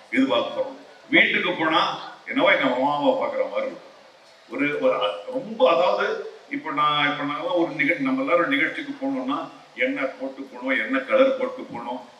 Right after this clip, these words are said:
அதெல்லாம் தலைவருக்கு இருந்ததே கிடையாது. அப்போ வீட்டுக்கு போனா, வெளியில வரும்போது வெள்ளை உடையோடு வரும், வீட்டுக்கு போனா என்ன லுங்கியோடு இருந்தாலும் அதே லுங்கியோடு இருப்பாரு. மக்களுக்கும்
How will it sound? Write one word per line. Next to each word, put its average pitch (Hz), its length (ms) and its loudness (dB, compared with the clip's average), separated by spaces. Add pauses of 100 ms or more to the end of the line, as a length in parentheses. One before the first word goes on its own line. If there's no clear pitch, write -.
அதெல்லாம் - 440 -6 (280)
தலைவருக்கு 113 500 -4
இருந்ததே 95 440 -10
கிடையாது. - 420 -10 (640)
அப்போ - 320 0 (120)
வீட்டுக்கு - 340 -2
போனா, - 260 -4
வெளியில 220 360 0
வரும்போது 190 500 -2 (420)
வெள்ளை 160 300 4
உடையோடு 135 440 2
வரும், - 260 0
வீட்டுக்கு 175 360 -6
போனா 180 240 -2
என்ன 175 300 0
லுங்கியோடு 165 460 -2
இருந்தாலும் 170 380 -6
அதே 160 180 -2
லுங்கியோடு 139 460 -4
இருப்பாரு. - 420 0 (520)
மக்களுக்கும் 220 840 2